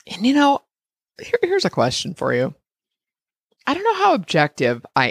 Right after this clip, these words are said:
am looking back at this stuff. Was I that aware? I don't know. But I, I can absolutely, with a hundred percent certainty, tell you that when I started my business, I never had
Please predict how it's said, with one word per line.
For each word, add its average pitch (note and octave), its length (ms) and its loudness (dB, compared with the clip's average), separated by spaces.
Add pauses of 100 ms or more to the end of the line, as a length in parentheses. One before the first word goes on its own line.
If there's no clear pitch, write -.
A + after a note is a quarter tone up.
am A#2+ 440 -4
looking C3 340 -4
back A#2 320 -4
at F2+ 140 -10
this A2+ 140 -4
stuff. - 380 -8
Was D3 280 4
I G3+ 140 4
that G#3 180 4
aware? G#3 460 2
I C#3 100 0
don't C3 340 0
know. F#2+ 340 -6 (400)
But C3+ 100 0
I, C3+ 180 2 (140)
I B2+ 140 0
can C3 240 -6 (280)
absolutely, F3+ 880 2
with C3+ 360 -2 (220)
a C3 40 -4
hundred G3+ 480 2
percent E3+ 400 -4
certainty, C3 340 -6
tell C3 200 -2
you C3+ 100 -2
that C3 140 -2
when C3 120 -4
I C#3+ 100 4
started F#3+ 380 0
my G#3+ 160 -4
business, G3+ 540 -2 (420)
I F#3 400 0 (140)
never C3 680 0 (720)
had B2+ 400 -2